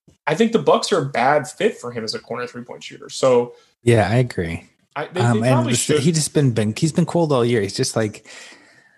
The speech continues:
Speaker 1: What's he
Speaker 2: people
Speaker 1: shooting
Speaker 2: hit a
Speaker 1: from,
Speaker 2: wall.
Speaker 1: what's he shooting from three on the year?
Speaker 2: On the year, thirty-three percent. He shot thirty-nine for the, for the Bucks
Speaker 1: What's he
Speaker 2: in
Speaker 1: shooting from
Speaker 2: limited
Speaker 1: the co-,
Speaker 2: minutes.
Speaker 1: what's he shooting from the corner? Do you have his page
Speaker 2: Um,
Speaker 1: up
Speaker 2: yeah,
Speaker 1: right
Speaker 2: I have
Speaker 1: now
Speaker 2: the
Speaker 1: or
Speaker 2: page
Speaker 1: no?
Speaker 2: up right now. I have it up. Don't worry. His offensive box plus minus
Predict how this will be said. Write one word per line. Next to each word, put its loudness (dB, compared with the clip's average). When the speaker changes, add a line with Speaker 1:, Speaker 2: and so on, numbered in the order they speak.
Speaker 1:
What's -4
he 0
Speaker 2:
people 2
Speaker 1:
shooting 6
Speaker 2:
hit 4
a 4
Speaker 1:
from, 2
Speaker 2:
wall. 2
Speaker 1:
what's -4
he -4
shooting -8
from -12
three -14
on -14
the -18
year? -18
Speaker 2:
On 0
the 4
year, 4
thirty-three 0
percent. -2
He 2
shot 0
thirty-nine 2
for -2
the, -4
for -8
the -2
Bucks -2
Speaker 1:
What's -6
he -2
Speaker 2:
in 2
Speaker 1:
shooting 2
from -
Speaker 2:
limited 4
Speaker 1:
the 0
co-, 0
Speaker 2:
minutes. -2
Speaker 1:
what's -4
he -6
shooting -8
from -8
the -8
corner? -12
Do -10
you -4
have -2
his -6
page -4
Speaker 2:
Um, 0
Speaker 1:
up -2
Speaker 2:
yeah, 6
Speaker 1:
right 6
Speaker 2:
I 4
have 4
Speaker 1:
now -2
Speaker 2:
the 0
Speaker 1:
or -6
Speaker 2:
page -2
Speaker 1:
no? 0
Speaker 2:
up -6
right -4
now. -6
I -2
have 2
it -6
up. -6
Don't -2
worry. -4
His 2
offensive 2
box 0
plus -2
minus -2